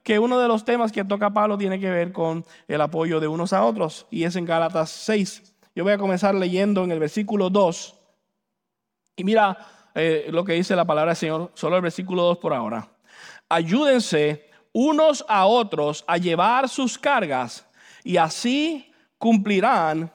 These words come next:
con la ley de Cristo." Ayúdense unos a otros a llevar sus cargas y así cumplirán con la ley de Cristo. Fíjate qué interesante, porque Pablo está diciendo a la iglesia que nosotros debemos ayudarnos unos a otros a llevar nuestras cargas.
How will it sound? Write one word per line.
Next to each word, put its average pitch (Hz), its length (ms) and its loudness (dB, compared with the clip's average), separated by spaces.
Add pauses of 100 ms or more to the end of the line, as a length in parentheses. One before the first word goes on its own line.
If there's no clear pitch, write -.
(100)
con 170 200 -2
la 143 120 2
ley 196 540 2
de 156 260 -4
Cristo." 156 520 -8 (760)
Ayúdense 294 440 2
unos 311 260 2
a 269 100 4
otros 294 500 2
a 190 100 2
llevar 202 360 2
sus 330 180 -6
cargas 185 540 -2 (320)
y - 100 -2
así 202 280 -2
cumplirán 214 640 -2
con 175 160 -4
la 151 80 0
ley 139 140 -6
de 151 140 -6
Cristo. 233 380 -8
Fíjate 285 400 -2
qué 240 200 -2 (280)
interesante, 233 640 0
porque 214 220 -4
Pablo 202 240 2
está 254 160 -2
diciendo 247 320 0
a 247 40 2
la 180 140 2
iglesia 180 580 -4 (720)
que 202 160 0
nosotros 233 400 0
debemos 269 360 2
ayudarnos 269 640 2
unos 302 340 -2
a 233 120 2
otros 262 460 0
a 185 100 -2
llevar 196 420 2
nuestras 262 380 -6
cargas. 269 600 -8